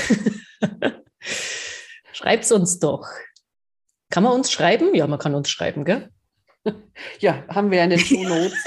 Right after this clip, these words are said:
Speaker 2: Da findet man uns ja.
Speaker 1: Genau.
Speaker 2: Und, ähm, da kann man auf jeden Fall hinschreiben. Wir könnten mal
Speaker 1: Ja.
Speaker 2: unsere E-Mail-Adressen in die Shownotes schreiben.
Speaker 1: Ja, auf jeden Fall. Genau.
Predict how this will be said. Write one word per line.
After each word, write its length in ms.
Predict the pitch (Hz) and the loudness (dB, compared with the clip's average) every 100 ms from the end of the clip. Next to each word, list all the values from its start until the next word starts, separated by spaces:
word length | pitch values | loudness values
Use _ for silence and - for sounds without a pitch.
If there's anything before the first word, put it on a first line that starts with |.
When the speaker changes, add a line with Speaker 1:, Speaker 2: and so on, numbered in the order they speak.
| - - | -6 -2
Speaker 2:
Da 80 | 202 | 0
findet 340 | 240 262 240 | 2 4 4
man 160 | 202 208 | 4 2
uns 220 | 208 226 | 2 2
ja. 280 | 220 254 - _ - - - - _ _ _ | 2 2 0 _ -20 -20 -20 -20 _ _ _
Speaker 1:
Genau. 240 | 196 185 185 | 0 2 2
Speaker 2:
Und, 340 | - 175 170 - - | -2 -4 -6 -8 -2
ähm, 460 | 175 165 160 160 - | 0 0 -2 -6 -6
da 100 | 147 | -8
kann 200 | - 165 | -6 -6
man 160 | 156 139 | -4 -6
auf 140 | - | -6
jeden 160 | 147 143 | -8 -8
Fall 200 | - 165 | -10 -8
hinschreiben. 680 | 151 - 143 156 190 208 _ | -8 -10 -12 -10 -10 -14 _
Wir 100 | 208 | -4
könnten 240 | 277 - | -2 0
mal 100 | 214 | 0
Speaker 1:
Ja. 80 | 190 | 2
Speaker 2:
unsere 200 | 196 185 | 0 0
E-Mail-Adressen 640 | - 349 254 - 151 156 147 | 2 4 4 2 0 -2 -4
in 100 | 143 | -6
die 100 | 143 | -6
Shownotes 500 | - 143 139 131 - | -6 -6 -6 -10 -12
schreiben. 420 | 135 131 131 - _ _ _ _ _ - | -10 -10 -12 -16 _ _ _ _ _ 2
Speaker 1:
Ja, 480 | 196 165 208 - - | 4 4 2 -2 -4
auf 120 | 175 | 0
jeden 240 | 175 170 165 | 2 2 0
Fall. 320 | 180 208 - _ _ | 0 -2 -4 _ _
Genau. 460 | 185 170 180 180 | -4 -2 -4 -8